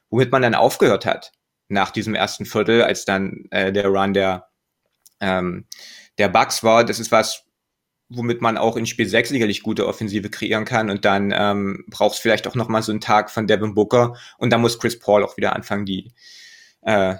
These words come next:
die Fäden zu ziehen. Das klingt einfacher, als es im Endeffekt ist. Aber wenn Chris Paul eines seiner Chris Paul-Spiele hat, wie auch in dieser Serie schon das allererste, dann,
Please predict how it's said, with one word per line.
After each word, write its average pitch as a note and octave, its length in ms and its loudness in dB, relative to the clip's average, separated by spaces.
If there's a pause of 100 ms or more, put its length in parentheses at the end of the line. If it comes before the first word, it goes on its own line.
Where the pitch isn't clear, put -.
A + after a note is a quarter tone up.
die A2 80 -2
Fäden A2+ 260 2
zu A#2 120 -2
ziehen. A#2 200 0
Das G#2+ 140 0
klingt A2+ 260 -2
einfacher, G#2 420 2
als F#2+ 200 0
es - 80 -8
im G#2 100 -4
Endeffekt G2+ 400 -4
ist. G2+ 220 -2
Aber F#2+ 500 0 (240)
wenn A2 240 -2
Chris A#2+ 260 -4
Paul A2 720 4
eines G#2+ 500 -2
seiner G#2 240 2
Chris A#2+ 300 -2
Paul-Spiele G#2+ 560 0
hat, A#2 300 -2 (100)
wie G2 180 -2
auch G2+ 140 -2
in G2+ 100 -2
dieser G#2 220 -2
Serie G2+ 240 4
schon G2 160 -4
das G2 120 -6
allererste, G2 500 0
dann, F#2+ 360 -2